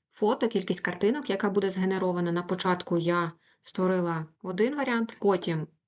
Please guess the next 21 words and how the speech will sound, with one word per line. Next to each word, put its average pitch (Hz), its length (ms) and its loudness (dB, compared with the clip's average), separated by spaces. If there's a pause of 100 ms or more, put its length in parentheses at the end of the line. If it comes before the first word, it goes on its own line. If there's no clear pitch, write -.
(300)
ще, 190 480 -2 (800)
а, 180 340 -4
збільшила 175 520 0
до 170 320 0 (120)
двох 185 600 -2 (800)
можливих 202 760 -2 (120)
варіантів, 175 640 -2
так, 214 180 0
щоб, 170 320 -2
е, 170 240 4 (340)
подивитись, 208 960 -2
порівняти, 185 1000 0
який 175 380 2
з 170 100 -4
варіантів 170 360 0
буде 170 260 2
краще, 220 440 0
і 214 400 0
нейромережа 180 540 0
створила 175 480 -2
мені 160 420 0